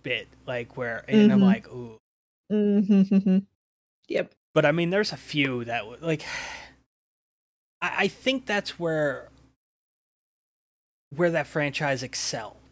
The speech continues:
Speaker 2: Yeah.
Speaker 1: Because you saw the deaths without seeing the deaths in a lot of
Speaker 2: Yes.
Speaker 1: cases.
Speaker 2: Yes.
Speaker 1: So,
Speaker 2: Buddy.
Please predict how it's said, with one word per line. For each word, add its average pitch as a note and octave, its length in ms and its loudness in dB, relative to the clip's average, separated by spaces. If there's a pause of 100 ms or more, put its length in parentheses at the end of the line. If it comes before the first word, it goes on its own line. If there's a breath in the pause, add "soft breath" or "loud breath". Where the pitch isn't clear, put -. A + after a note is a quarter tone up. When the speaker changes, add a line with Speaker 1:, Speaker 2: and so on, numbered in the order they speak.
(800)
Speaker 2:
Yeah. - 0 -
Speaker 1:
Because D#3+ 580 2 (680)
you F#3+ 120 -2
saw G#3+ 260 2
the A3 100 0
deaths G3 360 -4
without C#3+ 300 -2
seeing C3 400 -2
the A#2 80 -6
deaths - 560 -12
in C#3 100 -4
a C3 80 -2
lot A#2 160 -4
of A#2 60 -12 (100)
Speaker 2:
Yes. A2+ 220 -8
Speaker 1:
cases. - 360 -14 (520)
Speaker 2:
Yes. - 220 -6 (2500)
Speaker 1:
So, - 140 -6
Speaker 2:
Buddy. A3+ 340 -2